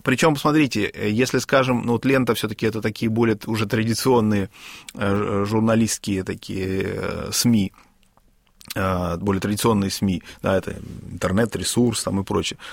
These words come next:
то вот, скажем, Telegram-каналы, я вот щас внимательно за некоторыми слежу, это просто инструменты манипуляции. Просто инструменты манипуляции, потому что когда пишут о конкретных людях, о конкретных явлениях,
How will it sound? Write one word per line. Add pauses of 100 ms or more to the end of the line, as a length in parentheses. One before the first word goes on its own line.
то
вот,
скажем,
Telegram-каналы,
я
вот
щас
внимательно
за
некоторыми
слежу, (340)
это (180)
просто
инструменты
манипуляции. (680)
Просто
инструменты
манипуляции,
потому
что (140)
когда
пишут
о
конкретных
людях,
о
конкретных
явлениях,